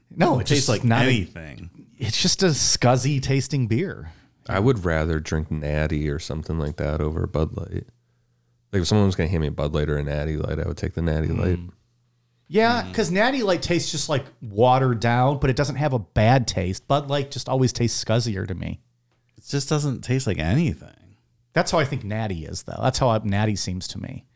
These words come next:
Speaker 2: Mm.
Speaker 1: Whereas Bud Light, I think, does have, like, a, a, like,
Speaker 2: I
Speaker 1: uh,
Speaker 2: couldn't
Speaker 1: like a
Speaker 2: even
Speaker 1: weird
Speaker 2: recall
Speaker 1: taste.
Speaker 2: what a Natty Light tastes like, so I can't even
Speaker 1: Wow.
Speaker 3: Yeah, I don't know
Speaker 2: wade
Speaker 3: either.
Speaker 2: into
Speaker 1: Do we have a
Speaker 2: this.
Speaker 1: bottle of water in the room? I can show
Speaker 2: <laughs>
Speaker 1: you. I would take, I would take Natty over Busch Light as well.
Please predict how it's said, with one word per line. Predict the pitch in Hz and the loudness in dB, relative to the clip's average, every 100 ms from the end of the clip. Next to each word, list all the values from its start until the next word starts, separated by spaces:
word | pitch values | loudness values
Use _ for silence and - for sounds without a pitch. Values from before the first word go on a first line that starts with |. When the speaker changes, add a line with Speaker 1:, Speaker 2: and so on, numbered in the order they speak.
| - | -8
Speaker 2:
Mm. | 104 95 85 | -4 -2 0
Speaker 1:
Whereas | 117 104 | 2 2
Bud | - 127 131 | 2 0 0
Light, | 113 | -4
I | 107 | -4
think, | 120 104 | -6 -2
does | 113 110 | 0 2
have, | 110 95 | 0 -2
like, | 98 | -2
a, | 95 - | -6 -4
a, | 101 | -4
like, | 82 85 87 _ _ _ _ _ - | -4 -8 -12 _ _ _ _ _ -4
Speaker 2:
I | 113 | 0
Speaker 1:
uh, | 117 | 2
Speaker 2:
couldn't | 101 | 2
Speaker 1:
like | 95 | 2
a | |
Speaker 2:
even | 117 | 0
Speaker 1:
weird | 113 117 | 0 0
Speaker 2:
recall | 110 90 | 0 0
Speaker 1:
taste. | 87 | 0
Speaker 2:
what | 85 | -2
a | 85 | -2
Natty | 82 85 | 0 0
Light | 85 82 78 | 0 -2 -4
tastes | - 78 - | -6 -8 -6
like, | 82 87 85 - | -4 -4 -6 -12
so | - | -8
I | 92 | -6
can't | 90 92 | -4 -2
even | 90 85 85 | 0 0 0
Speaker 1:
Wow. | 90 | 0
Speaker 3:
Yeah, | 82 82 80 | 0 0 2
I | |
don't | 82 76 | 0 -2
know | 73 | -2
Speaker 2:
wade | 76 78 | 0 0
Speaker 3:
either. | - | 0
Speaker 2:
into | 98 - | -2 0
Speaker 1:
Do | |
we | 143 | 2
have | |
a | 131 | 4
Speaker 2:
this. | |
Speaker 1:
bottle | 127 127 127 | 4 4 4
of | 117 | 4
water | 120 123 131 | 4 4 2
in | |
the | 147 | 0
room? | 139 143 160 | -2 0 0
I | 160 | 0
can | 156 | -2
show | - 117 | 0 0
Speaker 2:
<laughs> | |
Speaker 1:
you. | 117 104 82 117 - - - _ _ _ _ _ _ _ _ - | 0 -2 -4 -10 -12 -14 -16 _ _ _ _ _ _ _ _ -4
I | 143 | -2
would | |
take, | 139 156 151 | 0 -2 0
I | 127 | 2
would | 131 135 | 4 4
take | - 127 120 | 2 -2 0
Natty | 113 117 120 113 120 | 2 2 4 2 2
over | 107 107 101 95 82 _ | 2 0 0 0 -2 _
Busch | 117 113 - | 0 2 0
Light | 85 80 - | -2 -2 -2
as | 90 87 | -4 0
well. | 85 65 | -2 -2